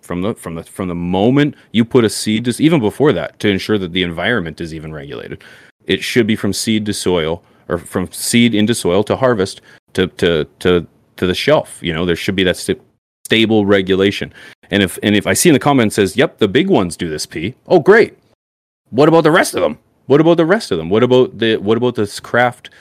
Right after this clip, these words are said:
What about, like, the, the, the lower priced weed that's on the shelf? Why is it lower priced? If it's lower priced, or, or what about the weed that's being shipped over to the U K? Is that, is that, is that pri-,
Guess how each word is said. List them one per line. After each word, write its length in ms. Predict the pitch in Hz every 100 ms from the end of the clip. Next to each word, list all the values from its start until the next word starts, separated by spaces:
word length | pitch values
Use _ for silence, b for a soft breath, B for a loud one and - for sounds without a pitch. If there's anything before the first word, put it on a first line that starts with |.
| b
What 120 | 87
about, 320 | 98 107 98 98
like, 220 | 104 -
the, 220 | 104 101
the, 180 | 95 92
the 180 | 85 92
lower 360 | 90 107 113
priced 360 | 107 98 95 -
weed 140 | 90
that's 180 | 85 82
on 100 | 85
the 60 | 80
shelf? 280 | - 82 b b _
Why 200 | 85 101
is 100 | 123
it 60 | 110
lower 280 | 113 113
priced? 400 | 101 131 120 - - B B
If 120 | 95
it's 160 | 98 -
lower 180 | 110 113
priced, 240 | 127 117 - -
or, 60 |
or 260 | 120 123 120
what 160 | 120
about 180 | 131 131
the 80 | 123
weed 200 | 113 123
that's 160 | 117 -
being 160 | 117
shipped 340 | 98 - 123 113
over 180 | 110
to 60 | 107
the 140 | 101
U 160 | 101 107
K? 340 | - 135 82 - b b _ _
Is 120 | 98
that, 300 | 92 90 120 _
is 220 | 101 87
that, 400 | 87 95 123 - _ _ _ 85 90
is 100 | 101
that 220 | 95 -
pri-, 400 | - - 104 101